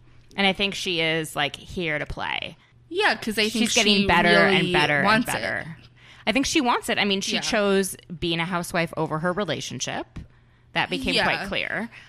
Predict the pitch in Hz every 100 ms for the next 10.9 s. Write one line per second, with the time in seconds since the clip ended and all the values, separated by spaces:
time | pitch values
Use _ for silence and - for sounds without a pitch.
0 | - - 180 165 165 - - 202 180 180
1 | 151 147 135 - 135 147 180 220 - 220
2 | 240 247 277 285 415 392 370 440 254 359
3 | 240 320 180 202 - - 196 180 180 180
4 | 175 247 427 403 381 339 320 233 214 214
5 | 147 156 196 - 185 165 175 - - -
6 | 190 185 - 196 214 - 233 240 - 262
7 | 240 226 175 170 - 160 143 139 139 -
8 | 185 156 - 131 131 - 156 160 156 147
9 | 139 120 139 127 117 - - 147 90 -
10 | 85 - 151 101 160 - - 170 175